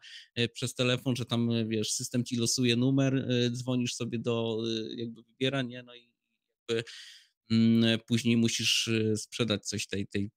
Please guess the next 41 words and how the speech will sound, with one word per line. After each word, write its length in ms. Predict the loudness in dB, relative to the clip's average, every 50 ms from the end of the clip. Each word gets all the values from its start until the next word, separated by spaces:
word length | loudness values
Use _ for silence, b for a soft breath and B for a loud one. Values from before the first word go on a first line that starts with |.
| _ _
przypadkowej 600 | -14 -6 -2 -2 -2 0 0 0 2 2 2 2
osobie, 300 | 2 2 0 2 2 0
można 280 | 0 0 0 -2 -4
powiedzieć, 640 | -4 -4 -2 -2 -2 -2 -2 -2 -4 -6 -6 -8 -4
e, 320 | -2 -2 0 0 0 -2 -4 -6 -6
jakiś 300 | -6 -6 -4 -4 -6 -4
tam 160 | -2 0 0
abonament, 640 | 0 0 0 0 0 0 0 0 0 -2 -2 -4 -6
nie, 200 | -4 -4 -2 -2
dowiedzieć 420 | -2 -4 -6 -6 -6 -10 -10 -14 -16
się 100 | -18 -12 -6
czegoś. 380 | -6 -4 -2 0 0 -2 -2 -6 B B B B B B B -2
E, 280 | 0 2 2 2 0 -2 _
i 60 | 2 2
ja 120 | 2 2
pamiętam, 500 | 2 2 2 4 4 2 2 0 0 2
że 140 | 2 0 0
po 180 | 0 -2 -4
trzech 240 | -2 0 0 0 0
dniach 380 | 0 0 0 2 2 2 0 0
generalnie 540 | -2 -2 0 0 0 0 -2 -2 -4 -4 -4
z 80 | -4 -2
tej 120 | -2 -2
roboty 380 | -2 -2 -2 -4 -6 -6 -6 -6
wyszedłem 500 | -4 -4 -2 -2 -2 0 0 -2 0 0
i 40 |
już 140 | 0 0 0
tam 140 | -2 -2 0
nie 100 | 0 0
wróciłem, 800 | 0 0 -2 -4 -4 -2 0 2 2 2 0 -2 -4 -8 -12 -10 -6
bo, 400 | -4 -2 -2 0 -2 -2 -4 -4 -4
e, 240 | -2 -2 -2 -2 -4 -6 _ _ -16
jakby 320 | -14 -14 -14 -14 -16 -20 -18 _ -6
to 120 | -2 0
mi 120 | 0 0
się 220 | 2 0 0 -2 -2 -6
kompletnie 560 | -6 -4 -4 -2 0 0 0 0 0 0 2 4
nie 120 | 2 2
podobało. 680 | 2 0 -2 -2 -2 -2 0 -2 0 0 0 -2 -2 -2
Nie, 200 | -2 -2 -2 -2
n-, 200 | -2 -4 -6 -6